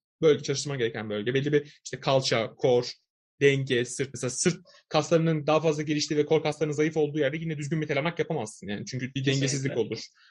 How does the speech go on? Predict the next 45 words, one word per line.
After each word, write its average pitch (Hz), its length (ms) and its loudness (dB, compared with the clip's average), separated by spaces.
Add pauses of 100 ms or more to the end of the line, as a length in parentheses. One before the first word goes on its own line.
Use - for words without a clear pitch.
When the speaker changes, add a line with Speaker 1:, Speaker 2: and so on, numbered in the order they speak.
Speaker 1:
O 131 60 2
Speaker 2:
Düzgün 143 120 6
Speaker 1:
yüzden 165 160 8
Speaker 2:
bir 160 60 2
şekilde 165 320 2
de 135 40 8
atlayamazsın. - 560 0 (340)
Speaker 1:
Düzgün 135 200 -4
bir - 60 -4
şekilde 143 200 0
de 127 40 2
atlayamazsın. 110 540 -6 (360)
Aynen. 120 280 -6 (340)
Doğru. 151 320 0 (360)
Doğru 139 140 0
gerçekten. 131 360 -6
Peki 143 200 -4
beslenme 151 380 4
konusunda 156 340 0
ne 123 80 -6
gibi? 123 160 -6
Nasıl 131 200 -2
besleniyorsun? 117 400 -2
Yani 139 160 0
be-, 147 120 6 (160)
mesela 143 220 2
özellikle 170 320 2
hani 185 180 -2 (100)
sporcuların 170 520 2
çoğunluğu 196 460 4
bu 190 60 -2
noktada 190 300 0
vegan 180 300 4
beslenmeye 165 680 -2 (540)
yöneliyor 107 460 -4 (160)
bu 135 60 -6
son 131 160 2
zamanlarda 131 340 4
ve 202 100 0
ciddi 214 320 -2
sonuçlar 202 400 2
da 196 40 2
alıyorlar. 175 300 0
Hani 120 120 -8
ba-, - 280 -4